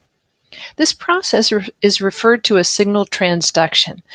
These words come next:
because we're going to transduce a signal or convert a signal from outside to inside the cell. In each case, it requires a receptor in order to receive the signal and a ligand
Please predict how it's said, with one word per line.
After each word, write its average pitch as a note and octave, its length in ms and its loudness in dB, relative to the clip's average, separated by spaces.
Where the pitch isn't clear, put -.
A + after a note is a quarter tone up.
because G3 320 -2
we're G3+ 80 -2
going F#3+ 280 0
to - 180 -8
transduce G3+ 920 2
a G3+ 60 0
signal D#3 640 -4
or F#3 160 2
convert G3+ 500 0
a B3 60 2
signal D#3+ 560 -4
from - 200 -8
outside F3+ 640 0
to - 180 -12
inside F3 500 -2
the D#3 80 -6
cell. - 460 -4
In F#3 260 2
each A#3+ 400 0
case, F#3 480 2
it - 180 -2
requires E3+ 640 0
a D#3+ 120 -2
receptor - 640 -2
in F3+ 180 -2
order F3 220 2
to E3+ 220 -2
receive D4 580 2
the E3 80 0
signal D#3 560 -2
and F#3 140 4
a F3+ 60 4
ligand F#3 640 2